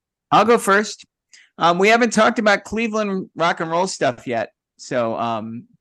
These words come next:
we gotta shout out W M M S one hundred point seven, The Buzzard, which you could make the argument that along with, uh, what is the most important radio station in New York City for rock and roll, Ben, in its history?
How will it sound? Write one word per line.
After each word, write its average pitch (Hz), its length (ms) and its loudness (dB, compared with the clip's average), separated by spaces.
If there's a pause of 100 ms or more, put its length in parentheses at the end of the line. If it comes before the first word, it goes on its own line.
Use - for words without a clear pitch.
(340)
we 147 60 -6
gotta 170 180 0
shout 175 280 0
out 160 180 -2
W 170 280 -2
M 160 180 -6
M 147 140 -6
S 156 340 -8
one 147 160 -8
hundred 151 260 -8
point 147 180 -8
seven, 151 340 -6
The 123 80 -6
Buzzard, 139 560 -4
which 127 360 -10 (140)
you 151 180 -4
could 165 200 -6
make 175 240 -4
the 160 120 -6
argument 165 520 -4
that 143 120 -6
along 143 400 -4
with, 143 320 -8
uh, 131 160 -4
what 170 220 -2
is 208 160 -4
the 190 100 -10
most 180 300 -6
important 165 380 -6
radio 156 280 -4
station 147 680 -10
in 135 120 -6
New 139 80 -4
York 135 260 -4
City 110 460 -8 (400)
for 139 120 -8
rock 120 240 -2
and 120 100 -8
roll, 104 220 -4
Ben, 104 420 -10
in 117 140 -8
its 107 160 -10
history? 101 500 -8